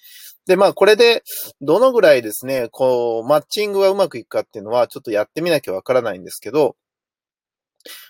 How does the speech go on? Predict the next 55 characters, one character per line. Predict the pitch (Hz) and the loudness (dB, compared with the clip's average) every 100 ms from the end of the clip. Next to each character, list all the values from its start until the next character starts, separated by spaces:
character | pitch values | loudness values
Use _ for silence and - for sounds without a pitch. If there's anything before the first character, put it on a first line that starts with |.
| - | 0
ま | 170 | 2
あ、 | |
ぜ | 160 220 | 2 2
ひ | - | 2
ね、 | 143 143 - 147 | 2 2 0 -2
な | 151 | -2
ん | |
か | 175 | 2
や | - | 0
っ | - | 2
て | 156 | 0
も | 147 | 4
ら | 147 | 4
い | 143 | 4
た | 151 | 2
い | 139 | 0
の | 107 | 2
は、 | 143 165 117 - | 2 4 2 -2
そ | 127 | -6
の | 117 | -8
ソ | 110 131 | -6 -6
ム | 147 | -6
リ | 156 | -4
エ | 151 | -4
さ | 147 151 143 | -2 -2 -4
ん | 139 | -2
と、 | 190 170 113 - - _ | 2 2 0 -4 -20 _
そ | - | -4
の | 131 | -4
チ | 120 131 | 0 -2
ャ | |
ッ | - | 0
ト | 139 | -2
ボ | 143 | -2
ッ | 139 | -2
ト | 113 | -4
が | 95 | -4
や | 98 | -4
っ | _ | _
て、 | 151 156 113 _ | -2 -2 -4 _
え | - 117 | -8 -8
ー、 | |
結 | - 143 139 | -6 -6 -4
果 | 180 | -2
が | 180 175 | 0 0
ね、 | 180 - | -2 -8
え | - 123 120 | -6 -2 -2
ー、 | 92 120 | -2 -2
同 | 151 | -2
じ | 151 165 | -2 -2
に | |
な | 170 | 0
る | 156 | 0
の | 98 87 | -4 -2
か、 | 131 117 | 0 2